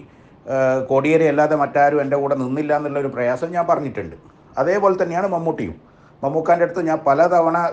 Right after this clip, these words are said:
പല രീതിയിൽ ബന്ധപ്പെട്ട, ഏഹ്, ഡീറ്റെയിൽസും കാര്യങ്ങളെല്ലാം എൻ്റെ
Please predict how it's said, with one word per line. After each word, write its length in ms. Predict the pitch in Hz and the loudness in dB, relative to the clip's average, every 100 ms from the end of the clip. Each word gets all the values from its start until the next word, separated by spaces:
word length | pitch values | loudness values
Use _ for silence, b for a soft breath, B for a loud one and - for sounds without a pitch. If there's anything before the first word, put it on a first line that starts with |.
| - | -6
പല 240 | - 131 180 | -2 2 2
രീതിയിൽ 300 | 180 170 165 | 0 -4 -4
ബന്ധപ്പെട്ട, 440 | 160 147 151 151 151 151 147 | -4 -4 -6 -4 -2 -2 -2
ഏഹ്, 160 | 131 120 - 127 | -4 -4 -8 -10
ഡീറ്റെയിൽസും 440 | 127 131 143 131 147 | -8 -6 -6 -6 -4
കാര്യങ്ങളെല്ലാം 540 | 135 139 135 135 139 143 | -2 -2 -2 -2 -2 -2
എൻ്റെ 200 | 127 | 0